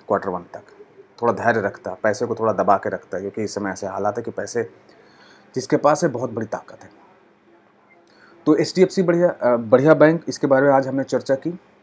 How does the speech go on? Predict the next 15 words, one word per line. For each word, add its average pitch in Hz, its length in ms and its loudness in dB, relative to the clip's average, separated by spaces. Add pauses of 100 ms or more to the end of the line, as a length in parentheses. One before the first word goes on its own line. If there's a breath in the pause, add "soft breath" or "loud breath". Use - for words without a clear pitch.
(560)
और 107 680 4 (260)
अब 175 180 0
मैं 175 320 0
बात 127 260 2
कर 143 140 4
लूँ 151 180 0
कि 156 100 -2
जो 135 160 -2
हमने 156 240 -2
कल 160 300 -2
एक 147 200 -6
वीडियो 120 340 -2
बनाया 131 340 0
था 120 280 -10 (120)
सॉवरेन 135 540 0